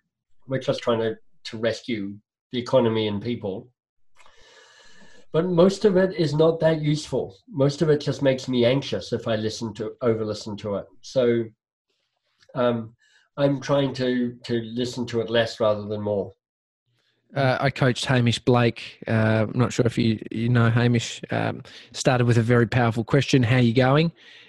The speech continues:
Speaker 2: And then,
Speaker 1: <laughs>
Speaker 2: um, I went to one of your go-tos, uh, "What's your biggest challenge?" So I wanna throw that over to you. What is your biggest challenge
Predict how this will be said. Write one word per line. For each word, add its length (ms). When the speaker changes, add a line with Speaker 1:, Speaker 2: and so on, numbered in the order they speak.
Speaker 2:
And 200
then, 180
Speaker 1:
<laughs> 160
Speaker 2:
um, 360
I 140
went 240
to 600
one 200
of 40
your 220
go-tos, 640
uh, 420
"What's 160
your 80
biggest 260
challenge?" 520
So 340
I 100
wanna 180
throw 220
that 160
over 160
to 80
you. 320
What 180
is 120
your 160
biggest 260
challenge 480